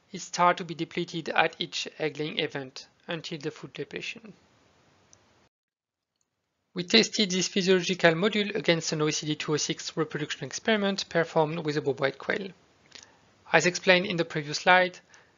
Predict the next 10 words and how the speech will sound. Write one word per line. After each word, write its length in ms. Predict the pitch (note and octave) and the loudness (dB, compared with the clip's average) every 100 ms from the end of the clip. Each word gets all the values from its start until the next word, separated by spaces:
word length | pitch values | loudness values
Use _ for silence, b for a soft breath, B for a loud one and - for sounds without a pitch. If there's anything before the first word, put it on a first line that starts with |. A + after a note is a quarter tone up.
| _ - | _ -12
this 140 | F3 | -4
experiment 560 | G3 - G#3 G#3+ G#3 G3+ | -4 -2 0 2 0 -2
started 520 | - F#3 F3+ F#3+ E3 | -2 2 2 0 -8
with 200 | D#3+ D#3 | -6 -6
young 160 | D#3+ E3+ | -4 -2
adult 460 | E3+ E3+ D#3+ - - | 0 -2 -8 -12 -8
and 140 | F#3 E3 | -4 0
lasted 320 | D#3+ - - | -2 -2 -12
twenty 280 | - D3+ C#3+ | -8 -6 -8
weeks. 460 | B2+ - - - | -10 -14 -20 -20